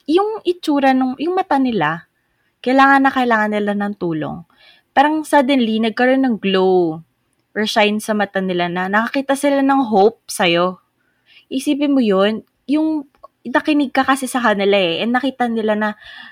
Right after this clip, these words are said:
na nagkaroon ka ng concern sa kanila, na wala namang lumalapit doon sa lugar na yun at nagkakaroon ng concern. And they live in fear. So, yun yung parang sa akin, yun yung nagmamotivate. So, pag nawawalan ako ng drive sa law school,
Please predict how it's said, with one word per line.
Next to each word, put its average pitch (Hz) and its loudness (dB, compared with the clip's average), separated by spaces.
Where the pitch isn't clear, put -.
na 247 4
nagkaroon 247 4
ka 240 2
ng 233 -2
concern 202 -2
sa 220 -10
kanila, 202 0
na 220 0
wala 285 4
namang 277 0
lumalapit 254 2
doon 208 0
sa 220 -2
lugar 190 -2
na 180 -4
yun 190 -4
at 165 -6
nagkakaroon 185 -6
ng 185 -10
concern. 160 -12
And 262 -2
they 254 2
live 247 2
in 226 0
fear. 175 0
So, 294 -4
yun 320 -2
yung 359 0
parang 277 4
sa 277 0
akin, 196 -4
yun 285 -2
yung 294 2
nagmamotivate. 220 0
So, 226 -2
pag 247 -8
nawawalan 285 4
ako 262 0
ng 226 -4
drive 185 2
sa - -8
law 170 0
school, 165 -8